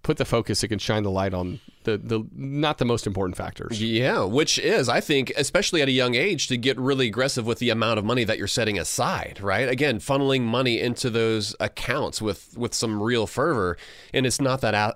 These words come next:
Speaker 2: asset allocation isn't important. It definitely is. But too many folks do spend too much time trying to perfect their different E T F holdings and not enough time figuring out how they can get more money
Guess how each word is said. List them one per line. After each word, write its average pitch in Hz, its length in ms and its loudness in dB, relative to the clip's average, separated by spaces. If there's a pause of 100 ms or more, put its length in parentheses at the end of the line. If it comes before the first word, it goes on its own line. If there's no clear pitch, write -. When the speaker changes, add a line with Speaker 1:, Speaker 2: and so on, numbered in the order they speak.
Speaker 2:
asset 107 240 0
allocation 98 520 -2
isn't 90 200 -4
important. 78 400 -4
It 85 60 -2
definitely 98 340 -4
is. 151 180 -2
But 113 140 -6
too 180 180 0
many 156 280 2
folks 147 320 0
do 143 220 0
spend 113 580 0 (140)
too 170 360 2
much 151 220 -2
time 101 380 0 (260)
trying 139 300 2
to 120 60 -2
perfect 113 500 0
their 117 120 2
different 113 280 -2
E 117 40 -4
T 113 140 0
F 98 80 -2
holdings 143 400 2
and 120 180 -2
not 156 240 0
enough 113 220 0
time 92 240 -2
figuring 101 320 -2
out 92 160 -2
how 98 140 0
they 95 100 -2
can 87 140 -6
get 98 220 -4
more 113 380 0
money 110 520 0